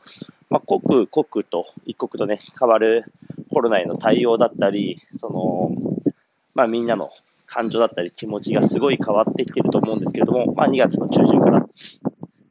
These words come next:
いろいろと変わってきて、まあ、フリースタイルバスケットボールにもその波は大きく出ていて、今年日本一決定戦がなくなったりとか、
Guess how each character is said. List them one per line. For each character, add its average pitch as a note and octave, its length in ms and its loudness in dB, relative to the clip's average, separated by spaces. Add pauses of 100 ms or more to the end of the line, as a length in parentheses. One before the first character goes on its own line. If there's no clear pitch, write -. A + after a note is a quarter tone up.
(220)
い - 80 -12
ろ G2+ 80 -6
い G2 40 -6
ろ F#2+ 80 -10
と G#2 160 -6
変 G#2 100 2
わ G2 100 2
っ - 20 -14
て - 180 -20
き - 120 -20
て、 F3+ 160 -6
ま D3+ 120 -2
あ、 - 40 -2
フ C#3 80 -20
リ C3+ 60 -6
ー - 20 -16
ス - 40 -14
タ D#3 60 -8
イ - 20 -4
ル C3 40 -6
バ A#2+ 120 2
ス - 80 -10
ケ C3 100 -6
ッ A2+ 40 -6
ト C3 100 -8
ボ B2 160 -2
ー G#2+ 40 -2
ル G2+ 80 -8
に F2+ 80 -18
も F2 100 -20
そ G#2+ 160 -6
の G#2 240 -4 (240)
波 A2 300 -6
は F2+ 240 0
大 G#2 240 -4
き - 160 -18
く G2+ 140 -4
出 G2 120 -6
て F#2+ 180 -6
い F#2+ 100 -8
て、 - 320 0 (560)
今 - 140 -6
年 - 260 0
日 - 100 2
本 A#2+ 100 4
一 - 100 4
決 - 160 2
定 G#2 100 0
戦 G2+ 180 -4
が F2+ 80 2
な F2+ 120 0
く G#2+ 120 -8
な F#2+ 80 2
っ F#2+ 120 -4
た A2 80 0
り F#2 100 -4
と - 120 -10
か、 A2+ 320 2